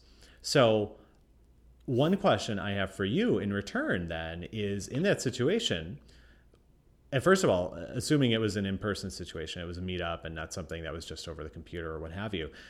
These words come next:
um, I'm curious how much of it you saw as something you were doing as part of your persona and public persona versus something that you were doing to better yourself. And, and not saying those have to be misaligned,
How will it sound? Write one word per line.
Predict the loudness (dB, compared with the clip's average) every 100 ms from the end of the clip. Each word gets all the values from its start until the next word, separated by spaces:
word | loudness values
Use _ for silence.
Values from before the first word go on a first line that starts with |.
| -20 -10
um, | -4 -2 -2 -4 -6 -12 _ _ -6
I'm | -2
curious | 2 4 4
how | 2
much | 2 2 4
of | 4
it | 2 -2 -6
you | -2 0
saw | 4 4 6
as | 4 0 -2 -4 -6
something | -2 -2 2 4
you | 6
were | 6
doing | 6 4 2
as | 0 -6
part | 0 4 4 2
of | -2 -2 -2
your | -2 -2 -2
persona | -4 -4 -2 -2 -2 -4 -8 -16 -20 -6
and | -4 -2
public | -2 -2 -4
persona | -6 -4 -4 -4 -6 -12 -20 -20 -14 0
versus | 6 6 6 4 6 4 2 -2 -6
something | -6 0 0 2 2 2
that | 0 0
you | 0 2
were | 2
doing | 2 0 -2
to | -2 -2
better | -2 -2 -2
yourself. | -2 0 2 2 2 0
And, | 0 0 0
and | 2
not | 2 2
saying | 2 2
those | 2 0
have | -2 -2
to | -2
be | -4
misaligned, | -4 -4 -6 -4 -2 -2 -6